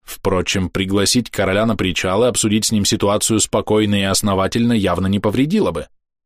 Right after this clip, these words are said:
Только король, Хольгер один и Селестина.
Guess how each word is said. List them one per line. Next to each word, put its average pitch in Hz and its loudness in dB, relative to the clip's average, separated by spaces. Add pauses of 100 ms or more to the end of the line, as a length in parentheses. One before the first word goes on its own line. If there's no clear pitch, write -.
(500)
Только 95 0
король, 113 0 (560)
Хольгер 107 2
один 107 0 (420)
и 85 -2
Селестина. 92 -2